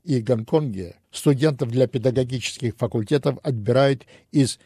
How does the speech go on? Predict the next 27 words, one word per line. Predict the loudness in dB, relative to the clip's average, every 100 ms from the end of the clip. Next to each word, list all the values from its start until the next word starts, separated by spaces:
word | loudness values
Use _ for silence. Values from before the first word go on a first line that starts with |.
| _
высшей | -10 2 2 2 0 0
трети | 0 2 2 0 -4
выпускников | -4 -6 -6 -4 -4 -2 -4
школ, | -4 -4 -4 -4 _ _ _
во | 0
Франции — | 0 0 0 0 -4 -6 -10 -16 _ _ _
из | 0 0
высших | 2 0 0 -4
десяти | -4 -2 -2 -2
процентов, | -4 -4 -2 -4 -4 -12 -20 _ _ _ 0
в | 0
Австралии — | 2 0 0 0 -4 -8 -14 _
из | 0 0
самой-самой | 0 -4 -6 -6 -6 -6 -8 -12
серединки. | -4 -2 0 -2 -10 -14 -18 _ _ _ _ _ 2
И | 2
в |
заключение | 4 2 0 -2 -4 -4
нашей | -6 -8
школьной | -8 -2 0 -2
темы. | -6 -8 -8 -10 -18 _ -20 -6
Чем | 2 2 2
больше | 2 2 0 -6
книг | -4 -2 -2
в | -2
родительском | 0 0 -2 -10 -10 -8 -6
доме, | 0 0 0 -4